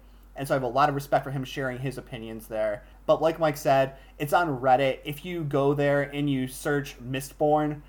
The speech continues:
that is Brandon Sanderson's Reddit handle, so,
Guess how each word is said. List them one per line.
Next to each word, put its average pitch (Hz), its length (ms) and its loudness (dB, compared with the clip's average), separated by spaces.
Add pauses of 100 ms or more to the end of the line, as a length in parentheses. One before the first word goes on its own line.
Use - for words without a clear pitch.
that 135 260 6
is 135 80 -6
Brandon 131 320 -4
Sanderson's 123 600 -6
Reddit 117 520 0 (200)
handle, 120 640 -4
so, 120 480 -2